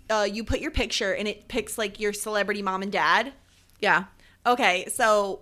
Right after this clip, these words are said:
Speaker 1: mine ended up being Anne Hathaway and what the fuck is his face? Um, he's the comedian. Anyway, it doesn't matter. Those are, like, my top two.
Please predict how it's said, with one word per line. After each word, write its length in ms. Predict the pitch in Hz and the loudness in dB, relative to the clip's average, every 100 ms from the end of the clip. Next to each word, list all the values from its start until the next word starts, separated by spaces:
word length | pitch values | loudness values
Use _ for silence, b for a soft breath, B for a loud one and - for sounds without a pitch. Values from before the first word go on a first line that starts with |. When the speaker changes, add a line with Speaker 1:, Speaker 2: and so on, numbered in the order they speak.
| - | -6
Speaker 1:
mine 460 | 226 226 269 311 294 | -2 0 -2 -6 -6
ended 260 | - 240 240 | -6 -4 -4
up 140 | 226 | -6
being 300 | - 214 202 - | -6 -8 -6 -4
Anne 160 | 220 | -4
Hathaway 1040 | 240 220 208 226 220 202 190 190 190 190 - | -2 0 0 -2 -2 2 2 2 0 -4 -6
and 640 | 208 202 190 185 185 185 185 | -6 -4 -4 -4 -6 -8 -12
what 220 | - 202 233 | -12 -10 -10
the 60 | |
fuck 220 | 202 190 | -12 -12
is 100 | 208 | -10
his 160 | 196 180 | -10 -10
face? 500 | 196 151 190 - - - | -8 -8 -6 -8 -10 -6
Um, 680 | 196 190 185 180 180 180 190 b b b b | -2 2 2 2 0 -2 -6 b b b b
he's 180 | - 240 | -8 -4
the 80 | 233 | -4
comedian. 560 | 226 208 180 151 156 - | -4 -6 -6 -8 -8 -6
Anyway, 480 | 190 190 180 160 180 B B B | -6 -4 -4 -6 -8 B B B
it 120 | 247 | 0
doesn't 240 | 254 269 190 | 0 -2 -2
matter. 220 | 185 190 | -4 -2
Those 240 | 220 254 | 0 2
are, 100 | 285 | 2
like, 200 | 233 214 | 0 0
my 100 | 220 | -2
top 360 | 202 208 185 - | -2 0 0 0
two. 340 | - 190 - | -4 -4 -4